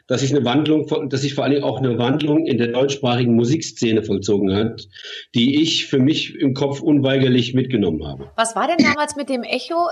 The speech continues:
Speaker 2: dass du den nicht angenommen hast, weil du wolltest für deutschsprachige Musik irgendwie ge-, ge-, ausgezeichnet werden und warst aber für Hip-Hop, äh, ausgezeichnet? Oder was war da
Speaker 1: Ja,
Speaker 2: das?
Speaker 1: das, das war tatsächlich, äh, ein Stück weit Wortklauberei, weil es gab die Kategorie Deutsch-Pop,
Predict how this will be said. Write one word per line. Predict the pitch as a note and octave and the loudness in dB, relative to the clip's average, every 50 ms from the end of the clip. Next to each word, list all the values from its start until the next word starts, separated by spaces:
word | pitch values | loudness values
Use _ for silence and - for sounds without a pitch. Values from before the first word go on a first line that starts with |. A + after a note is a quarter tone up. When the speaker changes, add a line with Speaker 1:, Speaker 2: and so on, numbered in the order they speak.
| - C4+ | -4 -6
Speaker 2:
dass | G#3+ C4+ C4 - | -6 -4 -4 -4
du | - C4+ | -6 -10
den | A#3+ B3 C4 C4 B3+ B3+ | -6 -4 -4 -4 -4 -6
nicht | C4+ - - - | -8 -10 -8 -4
angenommen | - G3+ B3 C4 C#4 D4 D4 D4+ D#4+ E4 D#4 C#4+ | -4 -4 -4 -4 -8 -8 -8 -8 -8 -8 -4 -4
hast, | D#4+ D#4 - - | -4 -4 -4 -4
weil | B3+ B3+ A#3+ | -4 -4 -4
du | B3 A3 | -2 -2
wolltest | A#3 B3 B3 - - - | -2 -2 -2 -4 -8 -6
für | B3 A#3 | -6 -6
deutschsprachige | G3 G#3 F3+ F#3+ B3 C4+ - - - - C#4 C#4 - D4 C4+ D4+ | -2 2 2 2 2 0 -6 -8 -6 -6 -6 -6 -8 -12 -12 -12
Musik | D4 D4+ D4+ C#4 - D#4+ D4+ - | -12 -10 -10 -10 -10 -12 -12 -10
irgendwie | C#4+ D4 D#4 D#4 D4+ - D#4+ D#4 D4 | -10 -10 -10 -10 -12 -12 -12 -8 -6
ge-, | E4 D#4+ D#4 D4 C4+ - | -6 -6 -6 -6 -8 -10
ge-, | D4+ D4 C#4 B3+ - - - | -10 -10 -10 -12 -14 -8 -2
ausgezeichnet | C#4 D#4 - - D#4 - D4 D4 C#4 C4 C4 | -2 -2 -2 -2 -8 -6 -6 -8 -6 -2 -2
werden | D4+ D4+ | 0 0
und | D4+ C4 | 0 0
warst | C4 C4 C4 - | 0 0 0 0
aber | C#4 A#3 B3 B3 | -2 -2 -2 -2
für | A#3+ G#3+ | -4 -6
Hip-Hop, | F3+ G#3 B3+ - - F#4 F#4+ F#4+ - - | -6 -6 -10 -4 -4 -4 -4 -4 -8 -6
äh, | D4+ D#4+ E4 D#4 - - - - | -2 -2 -2 -2 -2 -4 -6 -4
ausgezeichnet? | - C#4 D4+ D#4 - E4+ - - D#4+ D#4 D#4 D#4 B3+ | -4 -6 -6 -8 -8 -14 -10 -8 -8 -8 -8 -10 -10
Oder | C4+ C4+ A#3+ | -10 -8 -6
was | C4 - - - | -8 -8 -6 -6
war | A#3+ A#3+ | -6 -4
da | A3+ A3+ - | -2 0 2
Speaker 1:
Ja, | C#3+ E3 F#3+ F#3 | 4 4 4 2
Speaker 2:
das? | - - - - _ _ _ _ _ _ _ _ _ - - - - | 0 -2 -8 -12 _ _ _ _ _ _ _ _ _ -20 -20 -10 -8
Speaker 1:
das, | C#3+ C3+ - - - | -8 -8 -8 -10 -4
das | - C#3+ - A2+ | -2 -2 0 0
war | C3+ D#3 F#3 F#3 | 0 0 0 0
tatsächlich, | E3 D#3+ - - - G3 G3 - E3 F3 F3 - - - - | 0 -2 -2 -2 0 0 0 0 2 0 0 0 0 -2 0
äh, | - D3+ D3 D3 D3 D3+ - | 0 2 2 2 2 2 2
ein | D#3 C3+ | 0 0
Stück | - - - F#3 F#3 - | 0 0 0 -2 0 2
weit | D3+ C#3+ C3+ A2 A#2+ | 0 0 0 0 0
Wortklauberei, | C3 C#3+ D#3 - - - D3 C#3 C#3 C#3 C#3 B2+ A#2+ C3 C#3+ C#3+ C3+ | 0 0 0 -2 -2 0 2 2 4 4 4 4 2 2 2 2 2
weil | B2+ B2 C3+ | 2 0 0
es | - A#2+ - - | -2 -6 -4 -2
gab | C#3 C#3 C#3 C#3 | -2 -2 -2 -4
die | D3+ C#3+ | -6 -4
Kategorie | - C#3+ C#3 C3+ B2 A#2+ B2 A2+ A2+ C3 C#3+ D#3 E3 E3+ F3 F#3 - - - - _ _ - - - - _ | -2 0 0 0 2 2 2 2 2 4 4 4 6 6 4 2 0 -4 -12 -18 _ _ -20 -20 -20 -10 _
Deutsch-Pop, | - C#3 C#3+ D#3 D#3 - - - - - D#3 E3 - - | 0 2 2 2 0 0 -6 -8 -4 -2 -2 -2 -2 -6